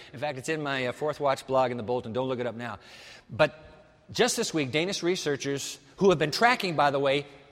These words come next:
twenty thousand people from the age of twenty to ninety-three, they've been tracking them since nineteen seventy-six. Just this week,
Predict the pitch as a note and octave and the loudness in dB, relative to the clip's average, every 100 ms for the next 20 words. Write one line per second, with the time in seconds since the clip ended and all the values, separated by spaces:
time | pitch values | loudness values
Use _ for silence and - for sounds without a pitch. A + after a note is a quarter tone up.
0 | - _ _ _ _ _ - G3+ A#3 A#3 | -20 _ _ _ _ _ -6 0 2 2
1 | G#3+ G#3 F3+ F3 C#3+ C3+ C#3+ D3+ C3 B2 | 2 2 0 0 -2 -4 -4 -4 -4 -6
2 | E3 F3+ F3+ C3 C3+ D#3+ E3+ - B2 G2 | -8 -6 -6 -6 -8 -8 -12 -10 -8 -8
3 | G2+ G2+ - F#3 G3+ G3 D#3+ C#3+ C#3+ - | -10 -10 -6 -6 -4 -8 -10 -8 -10 -8
4 | - B2+ - C3 E3 E3+ - E3+ E3 - | -6 -6 -6 -6 -6 -8 -10 -10 -8 -8
5 | E3+ D#3 C#3 C3+ - C#3+ - B2 A2 A#3+ | -8 -8 -8 -6 -6 -6 -8 -12 -6 -4
6 | B3 B3+ - - A#3+ - F#3+ G#3 E3+ A2 | -2 -2 -4 -8 -6 -4 -6 -8 -10 -12